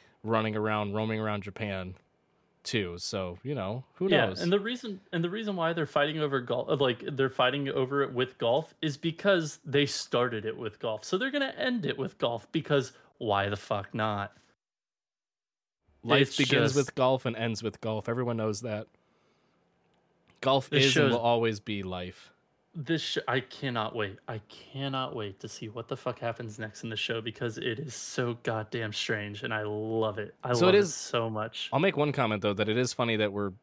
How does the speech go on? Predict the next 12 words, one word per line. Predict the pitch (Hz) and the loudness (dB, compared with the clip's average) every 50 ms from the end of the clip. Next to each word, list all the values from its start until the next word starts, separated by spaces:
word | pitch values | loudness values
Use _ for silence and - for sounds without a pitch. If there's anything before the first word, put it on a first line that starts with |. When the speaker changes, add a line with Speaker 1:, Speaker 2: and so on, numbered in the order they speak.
| _ _ _ _ _ - | _ _ _ _ _ -6
Speaker 1:
putting | - 135 120 117 104 | -2 -2 0 0 0
Birdie | 90 104 104 104 104 | 0 0 0 0 0
Wing | 101 104 104 101 | -2 -2 -2 -2
into | 98 98 92 - 104 | -4 -4 -6 -8 -8
the, | 98 101 95 | -8 -8 -6
like, | 95 92 90 90 - - - - - - - _ _ | -6 -6 -8 -8 -10 -14 -20 -20 -20 -20 -20 _ _
wouldn't | - 107 117 113 107 113 | -2 0 0 0 2 0
remen-, | 110 107 107 107 107 110 107 - _ - | 0 0 0 0 -2 -2 -6 -10 _ -2
recommend | 110 120 120 - 120 107 104 107 110 101 | 0 0 2 2 0 0 0 -2 -2 -2
but | 104 90 | -4 -4
still | - - 117 107 | -4 -2 -2 -2
watching | 98 95 92 95 98 - 120 117 117 120 117 | 0 0 -2 -2 -2 -2 -4 -4 -4 -4 -8